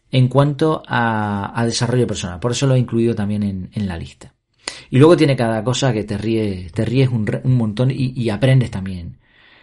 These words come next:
un, una pasada con él. La vida minimal.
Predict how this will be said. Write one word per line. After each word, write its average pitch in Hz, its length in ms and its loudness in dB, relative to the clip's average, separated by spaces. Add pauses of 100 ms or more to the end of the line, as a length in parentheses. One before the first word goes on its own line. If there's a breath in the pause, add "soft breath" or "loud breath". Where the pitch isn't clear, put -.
(300 soft breath)
un, 110 540 0
una 127 260 0
pasada - 380 -10
con - 140 -16
él. - 120 -16 (720 loud breath)
La 131 100 4
vida 202 220 6
minimal. 110 580 2